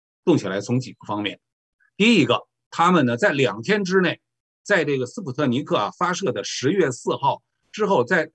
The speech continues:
十月六号的时候，他已经宣布在这个 Nature 这个杂志，《自然》这个杂志上哈，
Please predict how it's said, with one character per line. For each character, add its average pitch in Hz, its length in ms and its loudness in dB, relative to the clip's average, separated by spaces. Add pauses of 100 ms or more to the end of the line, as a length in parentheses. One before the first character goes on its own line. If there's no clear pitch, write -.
(120)
十 240 160 -4
月 269 80 -2
六 311 260 4
号 113 240 -2
的 98 100 -16
时 110 140 -12
候， 110 60 -4 (400)
他 - 240 2
已 107 160 -2
经 127 200 0
宣 147 220 0
布 147 200 -4 (240)
在 143 240 0
这 123 160 0
个 104 240 -4 (260)
Nature 151 540 0
这 98 100 -10
个 87 80 -12
杂 - 200 -12
志， 101 180 -14
《自 - 180 0
然》 92 180 0
这 131 80 -2
个 95 100 -6
杂 - 200 -14
志 104 200 -4
上 90 200 -10
哈， - 220 -10